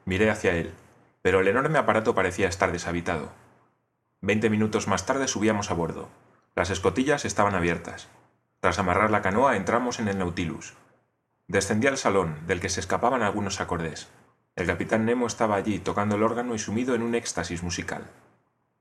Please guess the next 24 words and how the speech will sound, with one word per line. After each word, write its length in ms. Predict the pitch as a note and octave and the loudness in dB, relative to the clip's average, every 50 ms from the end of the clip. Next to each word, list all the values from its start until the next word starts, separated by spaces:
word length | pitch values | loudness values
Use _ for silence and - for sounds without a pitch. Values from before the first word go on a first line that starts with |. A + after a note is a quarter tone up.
| _ _ | _ _
"Capitán", 540 | - E2 E2+ E2+ F2+ B2 C#3 C3+ G2 D#2+ - - - - - _ _ _ _ _ _ _ _ | -6 -4 -4 0 4 4 4 4 2 -4 -8 -12 -18 -20 -20 _ _ _ _ _ _ _ _
no 120 | - F2+ F2+ | -8 -6 -4
me 120 | F2 E2+ | -4 -4
oyó. 200 | D#2 D#2 E2 - - - - - _ _ _ _ _ _ _ _ _ _ _ _ _ _ | -4 -6 -10 -12 -14 -20 -20 -20 _ _ _ _ _ _ _ _ _ _ _ _ _ _
"Capitán", 600 | F#2 F#2 - - F2 C#3+ D3 B2+ F#2+ D#2+ - - - - | -4 -2 -2 2 2 4 4 4 0 -4 -8 -12 -12 -10
dije 240 | G2 F2+ F2+ G2 | -10 -4 -4 -2
de 80 | F#2+ F2+ | -2 0
nuevo, 260 | F#2+ G#2+ G#2 F2 E2 | 0 0 -2 -2 -4
tocándole 460 | D#2+ F2+ E2 F#2 F#2 F#2 F#2 F2 F2 | -6 -6 -4 -4 -4 -2 -2 -2 -2
el 80 | E2+ E2+ | -2 -2
hombro. 280 | E2+ E2 D#2+ C#2+ C#2+ D2+ - - _ _ _ _ _ _ _ _ _ _ _ _ _ _ | -2 -4 -6 -8 -10 -14 -18 -20 _ _ _ _ _ _ _ _ _ _ _ _ _ _
Se 160 | _ - - F#2 | _ -2 -2 -2
estremeció 560 | F2+ - - G2+ F#2+ F#2 F2+ G2 B2+ C3 C3+ | 0 0 0 0 0 -2 0 0 0 2 2
y 80 | C3 | 0
se 100 | B2+ - | 0 0
volvió 320 | G#2+ F#2 F2+ F2+ G2+ G2+ F#2+ | 0 0 2 0 2 0 0
hacia 220 | F#2 - - F2+ | 0 0 -2 -2
mí. 180 | F2 E2+ D#2+ E2 - - _ _ _ _ _ _ _ _ _ _ _ _ _ _ _ _ _ _ | -2 -2 -4 -6 -12 -20 _ _ _ _ _ _ _ _ _ _ _ _ _ _ _ _ _ _
"Ah, 520 | G#2+ C#3 D#3 C3 F#2+ E2+ E2 D#2+ D#2+ F2 F#2+ | 2 2 4 4 4 2 2 2 2 2 2
¿es 140 | A#2+ B2 | 2 2
usted 280 | - C#3 - - D#3 D3 | 0 -2 0 0 0 0
el 100 | C3+ B2+ | 0 -2
señor 240 | - C3 A2 G#2+ G#2 | -2 0 0 0 0
profesor? 480 | A2 G#2 - G2 - B2+ C#3+ E3 - | -2 -4 -4 -6 -2 -2 -2 -2 -4